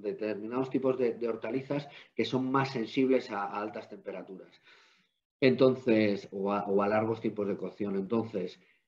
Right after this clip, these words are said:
si conocemos específicamente qué microorganismos son los que se encuentran en la materia prima, podemos diseñar más quirúrgicamente, <laughs> digamos,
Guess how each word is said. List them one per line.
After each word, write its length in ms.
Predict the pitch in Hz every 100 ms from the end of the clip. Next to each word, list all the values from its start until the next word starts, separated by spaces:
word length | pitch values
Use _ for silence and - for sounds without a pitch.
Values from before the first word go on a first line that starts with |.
| _
si 360 | - - - 120
conocemos 880 | 120 113 113 147 156 165 160 147 -
específicamente 1080 | 135 131 131 135 139 135 131 147 135 113 -
qué 160 | 139
microorganismos 1200 | 139 135 131 131 120 120 123 131 131 107 92 - - _ -
son 360 | 131 131 107 101
los 260 | 107 95
que 320 | - 98 92 90 _
se 80 | -
encuentran 440 | 98 127 131 135
en 120 | 131 131
la 80 |
materia 400 | 127 127 131 123
prima, 420 | 117 135 131 131 -
podemos 380 | 113 123 131
diseñar 640 | 123 123 120 127 131 110 - - _ _ -
más 360 | 117 127 127 - - _ _
quirúrgicamente, 1120 | 110 120 135 - 123 110 107 131 147 131 120 - - -
<laughs> 540 | 117 98 101 - 87
digamos, 500 | 92 107 120 113 123